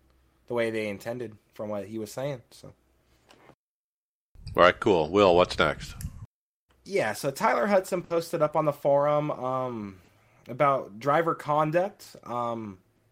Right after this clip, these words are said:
Speaker 1: in the World Championship's newer series. So, um, basically he stated, "Finishing top twenty-three in a Pro Series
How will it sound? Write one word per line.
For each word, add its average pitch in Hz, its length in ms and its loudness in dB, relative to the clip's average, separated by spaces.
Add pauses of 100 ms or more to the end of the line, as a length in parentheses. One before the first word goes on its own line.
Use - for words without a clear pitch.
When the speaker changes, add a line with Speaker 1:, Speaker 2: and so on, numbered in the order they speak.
(380)
Speaker 1:
in 143 160 -2
the 131 100 2
World 135 380 2
Championship's 135 720 -8
newer 127 420 -4
series. 117 540 -6
So, 101 480 -2 (680)
um, 110 600 -4 (460)
basically 196 420 -2
he 175 80 -2
stated, 151 360 -4
"Finishing 196 460 -6
top 185 320 -2
twenty-three 160 580 -6
in 147 60 -6
a 123 80 -4
Pro 151 300 -2
Series 143 640 -8